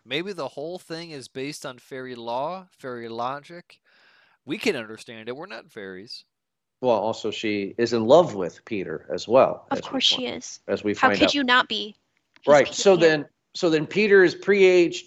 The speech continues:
Speaker 2: uh, preteen, and he decides to stalk people in their houses until he could find one window that's not open.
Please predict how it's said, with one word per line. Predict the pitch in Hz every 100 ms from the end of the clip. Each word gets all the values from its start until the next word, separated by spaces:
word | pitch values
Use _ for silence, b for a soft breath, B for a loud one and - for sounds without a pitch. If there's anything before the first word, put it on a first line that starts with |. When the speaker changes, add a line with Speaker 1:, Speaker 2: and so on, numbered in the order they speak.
| _ 151
Speaker 2:
uh, | 120
preteen, | - 226 - 190 170 165 -
and | 139 139
he | 135 131
decides | 127 143 131 127
to | - 120
stalk | 160 151 156
people | 147 135 127
in | 120
their | 113
houses | 123 120 117 120 107
until | 113 113 127
he | 120
could | 120 -
find | 113 113
one | 117 113
window | 110 107 104
that's | 98 -
not | 110 101 98
open. | 131 143 104